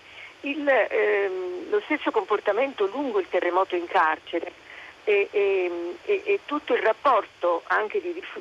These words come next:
di diffusione di, di prebende si è svolto prima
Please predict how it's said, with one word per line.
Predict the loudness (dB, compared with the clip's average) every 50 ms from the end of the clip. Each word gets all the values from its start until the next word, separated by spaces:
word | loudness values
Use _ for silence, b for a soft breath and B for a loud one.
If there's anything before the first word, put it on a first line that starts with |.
| -12
di | -10 -12
diffusione | -12 -12 -12 -10 -2 0 0 0 0 -4 -6
di, | -8 -8 -8 -4
di | -4 -4
prebende | 0 -2 -2 0 2 0 0 0 0 -4 -6 -4
si | -2 -4
è | -4 -4
svolto | 2 4 4 4 4 0 -8 -20 -16 -8
prima | -6 -6 -6 -6 -10 -14 -12 -10